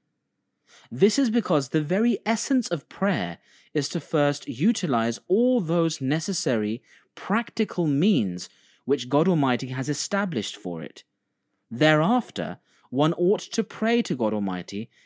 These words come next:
to be granted success. For example, the government has issued money order forms for the convenience of people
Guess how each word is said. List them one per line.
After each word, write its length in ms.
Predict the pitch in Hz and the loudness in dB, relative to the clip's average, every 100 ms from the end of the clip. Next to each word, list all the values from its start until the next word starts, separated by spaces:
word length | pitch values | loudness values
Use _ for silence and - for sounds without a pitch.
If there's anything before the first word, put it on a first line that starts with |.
| _ | _
to 100 | 151 | -2
be 100 | 170 | -2
granted 540 | 143 151 196 196 208 | 0 0 0 0 -4
success. 720 | - - - 190 98 - - _ _ _ _ _ _ _ _ _ _ _ _ _ _ | -6 -8 -4 -4 -4 -8 -12 _ _ _ _ _ _ _ _ _ _ _ _ _ _
For 280 | - - 247 | -20 0 2
example, 560 | 220 165 139 104 90 - _ _ _ _ _ _ _ _ _ _ - | 4 4 4 2 -6 -10 _ _ _ _ _ _ _ _ _ _ -2
the 160 | 143 | 0
government 520 | 156 180 233 247 160 | 4 6 6 4 4
has 180 | 143 170 | 0 -2
issued 360 | 170 185 208 151 | 0 0 0 2
money 340 | 147 175 226 220 | 2 4 4 4
order 340 | 208 220 135 | 4 4 2
forms 500 | - 101 92 92 - | 0 -4 -4 -4 -8
for 140 | - 160 | -8 -4
the 60 | |
convenience 720 | 160 185 170 190 196 117 107 135 | 0 2 2 4 4 2 0 -4
of 120 | - | -4
people 480 | - 180 - 85 | -4 -4 -6 -14